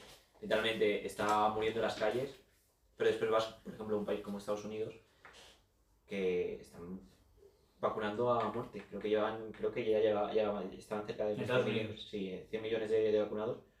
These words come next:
Speaker 1: Hace poco hablé con, con un conocido que yo tengo allí y dice que la gente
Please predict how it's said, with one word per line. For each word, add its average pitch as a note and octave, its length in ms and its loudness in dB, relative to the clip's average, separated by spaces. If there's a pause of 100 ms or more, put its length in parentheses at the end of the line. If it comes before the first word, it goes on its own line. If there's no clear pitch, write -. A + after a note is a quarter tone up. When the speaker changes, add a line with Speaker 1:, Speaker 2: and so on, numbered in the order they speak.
(200)
Speaker 1:
Hace - 120 -4
poco A#2+ 200 4
hablé A#2 300 6
con, G#2 800 -4 (280)
con A2 220 -8
un A2+ 300 -10
conocido A2 280 -2
que A#2 100 0
yo A2 80 2
tengo A2 140 -4
allí A#2+ 200 2 (100)
y G#2+ 120 -8
dice - 120 -10
que - 100 -2
la G2+ 120 -2
gente - 500 -10